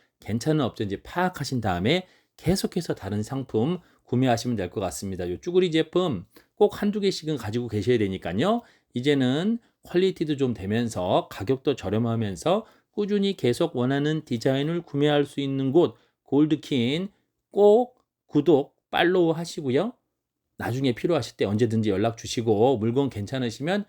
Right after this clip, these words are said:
주변 분들에게도 소개를 많이 시켜주시면 정말 감사할 것 같습니다. 자, 음악과 함께 계속해서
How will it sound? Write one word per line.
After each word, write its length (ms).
주변 480
분들에게도 800
소개를 600
많이 280
시켜주시면 880
정말 380
감사할 380
것 140
같습니다. 540
자, 120
음악과 460
함께 320
계속해서 1040